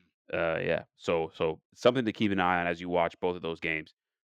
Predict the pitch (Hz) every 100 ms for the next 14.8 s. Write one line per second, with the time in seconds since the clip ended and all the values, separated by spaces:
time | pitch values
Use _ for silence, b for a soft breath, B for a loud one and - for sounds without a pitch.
0 | _ - 104 135 135 131 127 117 104 107
1 | 107 98 98 92 95 92 92 85 - -
2 | 85 85 85 87 - 113 156 - 226 165
3 | 139 123 92 95 101 135 123 113 98 113
4 | 107 101 - 104 90 85 80 - 76 65
5 | 71 _ _ _ _ _ _ _ _ -
6 | 160 254 165 120 143 98 107 104 85 80
7 | 78 76 67 73 71 _ _ _ 101 90
8 | _ - 113 107 131 170 151 131 - 120
9 | 113 101 - - 92 87 78 107 123 165
10 | 131 143 139 135 - 98 107 101 85 101
11 | 107 - 107 104 - 104 104 101 _ _
12 | _ _ - 92 - 110 107 110 - 110
13 | 98 107 101 98 113 113 104 92 95 82
14 | 78 90 101 - 110 101 120 123